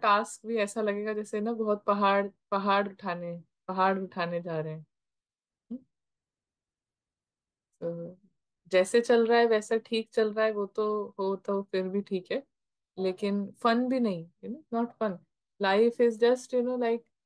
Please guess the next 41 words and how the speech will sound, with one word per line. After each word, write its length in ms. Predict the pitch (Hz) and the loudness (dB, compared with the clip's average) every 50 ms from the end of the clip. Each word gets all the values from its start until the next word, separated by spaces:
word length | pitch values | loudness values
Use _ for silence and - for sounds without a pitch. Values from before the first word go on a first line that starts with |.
| _ - | _ -6
you 80 | 220 | -4
know, 120 | 220 226 226 | -2 0 0
you're 200 | 233 233 202 180 190 | 0 -2 -2 -2 -2
dragging 480 | 190 180 185 185 185 220 226 220 220 | 0 0 0 -2 -2 -2 -2 -2 -2
through 240 | 214 - 196 185 180 | -6 -6 -6 -4 -4
it। 100 | 170 170 170 | -4 -4 -4
जैसे 220 | 185 196 - 214 | -4 -4 -4 -6
किसी 300 | 208 - 208 202 - 240 | -6 -6 -6 -4 -4 -4
तरह 280 | 226 240 220 208 214 220 | -2 0 0 0 0 0
हम 160 | 214 214 208 - 208 | -2 -4 -6 -8 -10
अपने 300 | 202 - - 208 214 208 | -10 -8 -6 -6 -6 -4
को 100 | 220 208 | -4 -6
घसीट 720 | 196 196 196 185 - - - 214 214 220 226 226 214 _ | -4 -4 -6 -6 -6 -8 -4 -2 0 0 0 -2 -4 _
के 160 | - 220 208 | -4 -2 -2
उससे, 400 | 202 202 202 - - 208 202 208 202 _ _ _ _ _ _ - | -2 -2 -4 -6 -6 -6 -6 -6 -8 _ _ _ _ _ _ -6
उनसे 220 | 208 208 - 233 | -4 0 0 0
पूछो 380 | 226 233 220 208 208 - 233 220 | 0 0 -4 -4 -2 0 0 0
कि 120 | 220 226 | 2 2
"अरे 280 | 220 208 202 214 220 214 | 2 2 2 2 2 2
आज, 340 | 214 202 202 202 190 196 208 | 0 0 0 -2 -4 -6 -6
you 1040 | 202 202 202 196 190 190 - _ _ _ _ _ _ _ _ _ _ _ - 196 190 196 | -6 -4 -4 -6 -6 -8 -12 _ _ _ _ _ _ _ _ _ _ _ -16 -12 -8 -6
know, 140 | 208 202 | -6 -6
चाय 380 | 196 - - 196 180 185 196 196 | -6 -4 -2 0 0 2 0 0
नाश्ता 400 | 196 185 180 180 - - 214 208 | 0 -2 -4 -4 -6 -4 -4 -2
कर 180 | 202 208 196 202 | -2 -2 -4 -4
लिया 200 | 247 294 294 254 | -4 -4 -6 -6
था?" 240 | - 214 185 180 - _ _ _ _ _ _ _ _ _ - | -6 -8 -14 -14 -14 _ _ _ _ _ _ _ _ _ -6
"अरे 320 | 196 196 202 202 202 202 | -2 0 0 2 2 0
क्या 220 | 196 - 196 185 180 180 185 185 185 | 0 -2 -2 0 0 2 0 0 -2
नाश्ता, 520 | 180 180 170 170 170 - - - - 180 175 175 175 175 175 170 165 | -4 -6 -6 -8 -8 -10 -14 -12 -8 -6 -6 -6 -4 -6 -4 -4 -6
आज 200 | 165 165 - - - | -6 -8 -12 -12 -6
तो 100 | 180 175 175 175 175 175 175 - _ _ _ _ _ _ _ 160 | -4 -2 0 0 0 -2 -4 -6 _ _ _ _ _ _ _ -8
ब्रेड 360 | 175 175 190 196 202 190 196 | -2 0 2 2 2 2 0
बनानी 460 | 185 185 180 175 165 165 165 170 175 | 2 0 0 0 -2 -6 -6 -8 -8
पड़ी, 320 | 170 - 170 160 165 170 170 170 170 170 | -4 -2 -2 -2 -2 -4 -6 -6 -8 -8
you 80 | 170 165 | -10 -8
know, 220 | 170 185 202 220 | -8 -6 -6 -6
खुद 220 | 208 - - 170 170 | -6 -6 -6 -8 -6
से।" 280 | - - - 175 170 175 170 | -8 -6 -2 0 0 0 0
ये 180 | 170 170 175 | 0 -2 -2
कर, 180 | 170 - 175 | -2 -4 -10